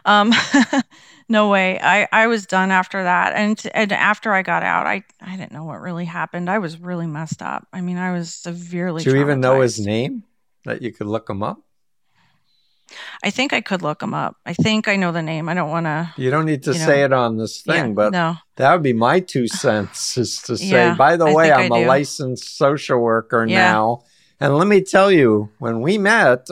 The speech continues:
Speaker 2: I was just making stuff up to get the heck
Speaker 1: I
Speaker 2: out
Speaker 1: was
Speaker 2: of it."
Speaker 1: malingering all over the place. <laughs>
Speaker 2: And thank you.
Speaker 1: And I'm okay with
Speaker 2: And
Speaker 1: it in this
Speaker 2: thank you for
Speaker 1: case. <laughs>
Speaker 2: believing my,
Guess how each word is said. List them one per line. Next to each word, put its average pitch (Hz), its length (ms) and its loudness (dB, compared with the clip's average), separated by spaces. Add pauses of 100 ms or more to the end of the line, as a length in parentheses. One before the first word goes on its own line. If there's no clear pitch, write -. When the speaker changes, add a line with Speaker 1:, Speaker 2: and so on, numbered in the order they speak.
Speaker 2:
I 143 140 4
was 123 280 -2
just 117 300 -6 (480)
making 135 440 -2
stuff - 440 -4
up 160 220 -2
to 113 100 -4
get 117 260 -2
the 113 120 -2
heck 117 200 0
Speaker 1:
I 196 160 4
Speaker 2:
out 277 80 4
Speaker 1:
was 233 140 0
Speaker 2:
of 208 60 0
it." 214 40 4
Speaker 1:
malingering 240 800 2
all 220 220 2
over 233 180 2
the 202 120 -2
place. 160 500 -6
<laughs> 226 40 4 (1700)
Speaker 2:
And 123 220 0
thank 170 400 4
you. 160 100 8
Speaker 1:
And 139 120 6
I'm 311 260 4 (120)
okay 302 300 2
with 294 180 2
Speaker 2:
And 254 100 4
Speaker 1:
it 220 160 2
in 233 160 2
this 226 120 2
Speaker 2:
thank 175 280 4
you 175 200 6
for 170 140 2
Speaker 1:
case. 151 100 -2
<laughs> 156 80 6
Speaker 2:
believing 165 480 4
my, 131 320 2